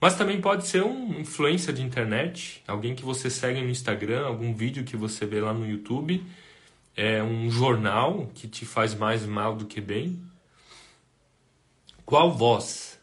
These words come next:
qual voz, qual voz você tem ouvido dentro de ti? Qual voz tem determinado o rumo da tua vida com Deus?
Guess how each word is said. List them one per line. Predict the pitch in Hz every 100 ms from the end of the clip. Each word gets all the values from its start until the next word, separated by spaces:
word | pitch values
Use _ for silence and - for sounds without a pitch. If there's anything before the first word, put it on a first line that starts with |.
| -
qual | 127 139
voz, | 107 98 92 - - -
qual | - 127
voz | 107 104 107
você | 104 -
tem | 107 107
ouvido | 107 107 104 104
dentro | 95 92 87
de | 90
ti? | 92 - - - _ -
Qual | - 139
voz | 123 120 135
tem | - 123
determinado | 120 113 120 113 107 107 131 139 151 - - - _ _ _ _
o | 120
rumo | 117 113 135 165 170 180
da | 170 117
tua | - 113
vida | 104 120 123
com | 123 127 110
Deus? | 98 - - - -